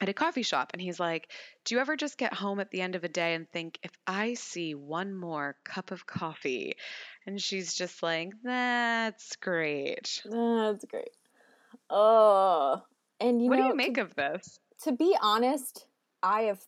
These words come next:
Speaker 2: thought, I have thought this. I'm like, "Why is this a profession that a man would want?"
Speaker 1: It is a
Speaker 2: Because
Speaker 1: good question.
Speaker 2: it, it, the, <sighs> I, I can't say no judgment 'cause I don't know if it's judgment. I just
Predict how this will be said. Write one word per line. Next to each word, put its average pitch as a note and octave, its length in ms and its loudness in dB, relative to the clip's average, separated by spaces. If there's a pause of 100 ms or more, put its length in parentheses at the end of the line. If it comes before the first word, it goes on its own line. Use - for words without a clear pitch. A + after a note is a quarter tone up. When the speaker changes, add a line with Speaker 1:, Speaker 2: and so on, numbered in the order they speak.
Speaker 2:
thought, F3+ 360 0 (360)
I F#3+ 140 0
have F#3+ 160 -2 (260)
thought E3 340 -2
this. - 340 -10
I'm G3 80 -10
like, F#3+ 180 -10 (260)
"Why G#3 520 -12
is G3 140 -8
this F#3+ 200 -14
a F#3 60 -20
profession D#3+ 680 -14
that D3+ 140 -12
a C#3+ 60 -16
man C#3 400 -18
would - 140 -20
want?" - 460 -14 (2250)
Speaker 1:
It G3+ 100 4
is G3 140 4
a - 60 0
Speaker 2:
Because - 0 -
Speaker 1:
good B4+ 180 -2
question. G#3 720 -4
Speaker 2:
it, - 220 -4
it, A#3+ 200 12 (460)
the, G3+ 320 0
<sighs> - 1040 -14
I, F#3+ 100 -8 (180)
I G3+ 40 -8
can't C4 320 -8
say A3 180 -6
no F#3 140 -4
judgment D#3+ 540 -8
'cause G#3 120 -10
I A#3 40 4
don't A#3+ 120 0
know A3 60 -2
if A3 100 -6
it's - 120 -10
judgment. F#3 440 -8
I F#3 60 -6
just G3 220 -4